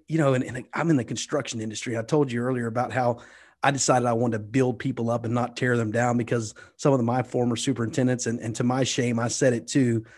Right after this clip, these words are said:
I tore them up one side and down the other.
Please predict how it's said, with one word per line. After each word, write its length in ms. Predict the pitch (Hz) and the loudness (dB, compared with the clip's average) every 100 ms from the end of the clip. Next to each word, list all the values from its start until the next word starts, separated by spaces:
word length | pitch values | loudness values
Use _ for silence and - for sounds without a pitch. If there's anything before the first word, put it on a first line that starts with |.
| - - | -10 -4
I 120 | 165 | -4
tore 300 | - 185 170 | 0 2 4
them 140 | 160 | 4
up 160 | 165 - | 2 0
one 220 | 160 160 | -2 0
side 340 | - 165 160 | 0 2 2
and 80 | 139 | 2
down 240 | 143 165 165 | 2 2 4
the 120 | 147 | 4
other. 300 | 156 110 | 4 0